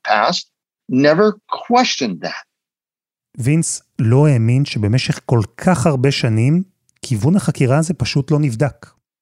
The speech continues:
Speaker 1: When we first read that in the report, and then we later found this document,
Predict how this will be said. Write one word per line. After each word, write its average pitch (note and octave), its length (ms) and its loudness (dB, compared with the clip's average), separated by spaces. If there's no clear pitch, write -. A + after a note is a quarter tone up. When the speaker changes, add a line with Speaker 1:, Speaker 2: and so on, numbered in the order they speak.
Speaker 1:
When C3 240 -2
we D3 120 0
first - 540 -2
read C#3+ 320 2
that G#2 260 -4
in C#3 420 -4
the G2+ 400 0
report, C3 460 2
and A#2+ 160 2
then A#2+ 140 2
we A#2+ 80 2
later E3+ 320 2
found A2 380 -2
this B2 220 -6
document, G#2+ 600 -2